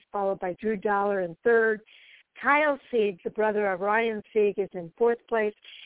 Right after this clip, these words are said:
and Thad Moffitt, the grandson of the King, Richard Petty, is in that fifth spot, and that's just twenty-six points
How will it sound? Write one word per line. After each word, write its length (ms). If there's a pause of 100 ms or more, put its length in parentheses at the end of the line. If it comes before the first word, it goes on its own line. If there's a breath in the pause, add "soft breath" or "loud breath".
and 260
Thad 340
Moffitt, 560
the 60
grandson 600
of 180
the 100
King, 420
Richard 360 (120)
Petty, 440 (360 loud breath)
is 240
in 200
that 260
fifth 140 (240)
spot, 380 (360 loud breath)
and 260
that's 280 (160)
just 200 (100)
twenty-six 640 (200)
points 480